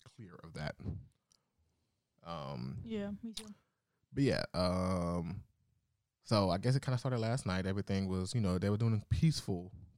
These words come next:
Speaker 1: protests.
Speaker 2: Yeah, I, I was, I'm not too sure 'cause I, I, of course, I'm in the office, and so I don't really get to see, like, what exactly is going on. Um, so yeah, if you wanna give me some
Speaker 1: Yeah, they were, they were
Speaker 2: updates.
Speaker 1: doing peaceful protests downtown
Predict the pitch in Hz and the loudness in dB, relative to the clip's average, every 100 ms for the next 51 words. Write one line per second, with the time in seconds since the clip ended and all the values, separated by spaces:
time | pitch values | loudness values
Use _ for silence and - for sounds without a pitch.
0 | - 104 90 - 82 - - - _ 285 | 2 4 4 2 -2 -2 -6 -12 _ -4
1 | 214 247 - 349 381 427 349 392 403 370 | -2 -4 -2 2 4 4 4 2 4 4
2 | - 294 247 277 285 - 277 285 - - | 4 2 0 2 2 2 0 0 -4 -12
3 | - _ 269 302 285 233 247 247 233 - | -20 _ -4 0 2 2 2 4 2 2
4 | 220 214 202 214 - _ 214 214 208 220 | 0 -2 -8 -14 -20 _ 6 8 8 8
5 | 214 214 - - _ _ _ 214 226 196 | 6 6 2 -10 _ _ _ 2 2 2
6 | 214 220 214 208 208 214 208 - 220 220 | 0 0 0 -2 -4 -8 -14 -14 -2 2
7 | 220 208 196 190 - - - _ _ _ | 4 4 0 -2 -6 -16 -20 _ _ _
8 | 208 233 214 226 214 226 214 220 214 208 | 0 2 4 4 4 2 0 4 6 6
9 | 214 214 226 _ _ _ _ _ - 208 | 4 4 2 _ _ _ _ _ -4 0
10 | 196 - 220 - 208 196 185 220 240 196 | 0 0 -2 -4 -6 -4 -2 2 4 2
11 | 196 - _ _ _ - 233 208 127 98 | 0 -6 _ _ _ 0 6 10 10 12
12 | 120 123 127 120 135 120 - 165 143 139 | 10 8 6 6 6 8 10 10 8 4
13 | 131 - 113 117 98 95 101 98 78 76 | 4 4 2 2 2 2 2 0 0 -2
14 | 82 | -4